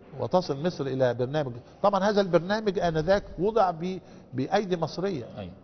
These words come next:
Speaker 1: بفكر مصري وليس صندوق النقد الدولي.
Speaker 2: مم.
Speaker 1: ولذلك الصندوق في هذه الح-، كان على وشك أن يقوم ب-، آه، آه، آه، الموافقة من خلال مجلس إدارة الصندوق في واشنطن، ولكن كانت هناك طبعًا لابد أن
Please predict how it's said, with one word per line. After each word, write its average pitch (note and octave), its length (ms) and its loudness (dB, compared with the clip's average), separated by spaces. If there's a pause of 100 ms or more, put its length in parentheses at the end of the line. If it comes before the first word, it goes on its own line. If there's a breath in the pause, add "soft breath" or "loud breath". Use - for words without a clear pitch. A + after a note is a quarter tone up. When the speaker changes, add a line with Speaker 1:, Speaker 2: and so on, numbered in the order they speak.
(200 loud breath)
Speaker 1:
بفكر E3 440 -2
مصري D#3+ 440 -4
وليس D#3 340 -2
صندوق C#3 400 -6
النقد C#3+ 300 -6
الدولي. C#3 400 -2
Speaker 2:
مم. A#2 120 -10 (160)
Speaker 1:
ولذلك C#3+ 540 0
الصندوق D#3+ 420 -2
في D#3 180 -2
هذه D#3 140 -2
الح-، C#3 160 -6
كان D#3 200 0
على D3 180 0
وشك D#3+ 300 0 (160)
أن C#3+ 200 -4 (320 loud breath)
يقوم F3+ 480 0 (280 loud breath)
ب-، B2+ 100 -2
آه، D#3+ 180 4 (220)
آه، C3 640 0
آه، A#2+ 260 -4 (320)
الموافقة B2+ 640 0 (240 loud breath)
من A#2+ 80 -4
خلال C3+ 320 -2
مجلس C3 320 -2
إدارة C3 260 -6
الصندوق B2 400 -6
في - 120 -12
واشنطن، A2 500 -2 (480 loud breath)
ولكن F3+ 680 0 (180)
كانت G3 340 0
هناك D#3+ 480 -2 (160)
طبعًا C3 300 2 (320 loud breath)
لابد E3 380 2
أن D#3+ 380 -6